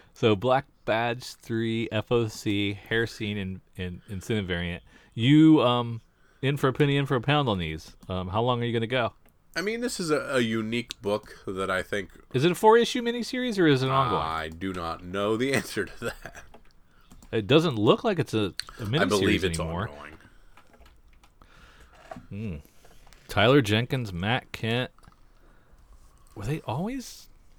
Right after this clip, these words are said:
Speaker 1: the creators in this? I don't think so.
Speaker 2: It's always Matt Kent.
Speaker 1: Were
Speaker 2: It was
Speaker 1: they?
Speaker 2: always Matt Kent. That's why I never got a cover A.
Speaker 1: Oh, you're right.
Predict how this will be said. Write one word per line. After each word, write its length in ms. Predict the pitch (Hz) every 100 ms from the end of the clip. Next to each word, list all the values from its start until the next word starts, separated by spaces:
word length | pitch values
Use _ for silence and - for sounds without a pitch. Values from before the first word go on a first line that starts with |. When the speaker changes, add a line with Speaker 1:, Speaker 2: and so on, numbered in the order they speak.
| - - -
Speaker 1:
the 60 | 208
creators 440 | 233 254 294 285
in 120 | 285
this? 460 | 302 320 277 - - -
I 40 |
don't 140 | 269 214
think 240 | 170 247
so. 400 | - 76 87 139 - - - - -
Speaker 2:
It's 80 | -
always 180 | 104 101
Matt 220 | 92 107
Kent. 340 | - 104 101 - -
Speaker 1:
Were 100 | 180
Speaker 2:
It 40 |
was 80 | 330
Speaker 1:
they? 60 |
Speaker 2:
always 180 | 349 117
Matt 220 | 113 117
Kent. 300 | - 131 120
That's 120 | 95 -
why 80 |
I 40 | 107
never 160 | 107 104
got 100 | 104
a 40 |
cover 280 | - 101 95
A. 200 | 110 85 - - - - - - - - - - - _ - - - - _ - - - - - - - _ - - - - - - - - - - - - - - -
Speaker 1:
Oh, 140 | 87
you're 200 | 90 90
right. 260 | 85 80